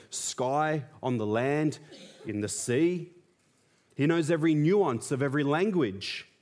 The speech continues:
He knows every detail of every historical event with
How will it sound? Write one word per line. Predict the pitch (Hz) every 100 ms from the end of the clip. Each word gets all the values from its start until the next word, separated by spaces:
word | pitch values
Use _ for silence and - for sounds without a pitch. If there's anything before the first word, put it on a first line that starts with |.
| _ _ _ _ _ _ _
He | 165
knows | 185 190 175
every | 185 185
detail | 156 127 220 233 180 139 139 156
of | 147 147 143
every | 180 160 151 135
historical | 131 151 - 143 147 - 156
event | 139 123 190 113
with | 135 131